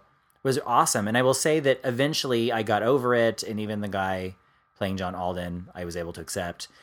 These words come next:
But it's a really good show, and I love how they draw from imagery from the witch trial period. You know, like, the witch's familiar. One of the,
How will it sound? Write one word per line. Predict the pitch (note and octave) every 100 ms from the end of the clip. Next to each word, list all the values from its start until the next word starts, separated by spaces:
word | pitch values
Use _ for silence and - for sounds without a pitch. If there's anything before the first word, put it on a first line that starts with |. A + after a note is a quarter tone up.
| -
But | B2+
it's | C#3+ G#3
a |
really | C#3 A2+ E3 D#3+ C3
good | A2+ G#2+ A#2 A2+
show, | G#2+ A#2 A2
and | G2+
I |
love | G#2+ A#2+ B2+
how | C#3
they | A2+
draw | G2+ G2+ G#2 A2+
from | A2 A2+ G#2 G2 F#2+ G2 - _ _ _ _ _ -
imagery | D3 D#3+ C#3+ B2 B2
from | A#2+ B2+ B2 B2 A2+
the | G#2+
witch | B2+ - -
trial | - A#2 A#2 A#2 G2
period. | F#2 - A#2 A2+ E2 - F2 - _ _ _ _ A2
You |
know, | G2+ G2+
like, | G#2 G2+ -
the | A#2+
witch's | A#2+ A#2 A#2+ -
familiar. | A#2+ A2+ A2+ G#2
One | G#2+ C3
of |
the, | A#2+ G#2+